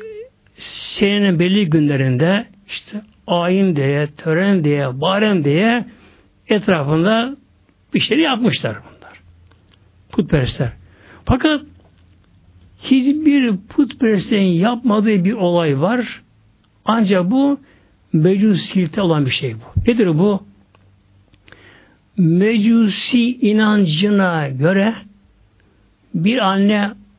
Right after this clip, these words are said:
oğlunla evlenebiliyor. Bir baba kızıyla evlenebiliyor. Onun inancına göre tabi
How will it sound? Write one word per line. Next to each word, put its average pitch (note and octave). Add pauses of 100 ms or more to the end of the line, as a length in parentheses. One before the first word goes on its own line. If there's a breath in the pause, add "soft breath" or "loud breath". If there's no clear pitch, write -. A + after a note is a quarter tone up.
(120)
oğlunla G#3
evlenebiliyor. E3+ (2000 soft breath)
Bir G3
baba A#3+ (540)
kızıyla G3+
evlenebiliyor. D#3 (2250)
Onun G3+
inancına G#3
göre G#3 (500)
tabi D#3+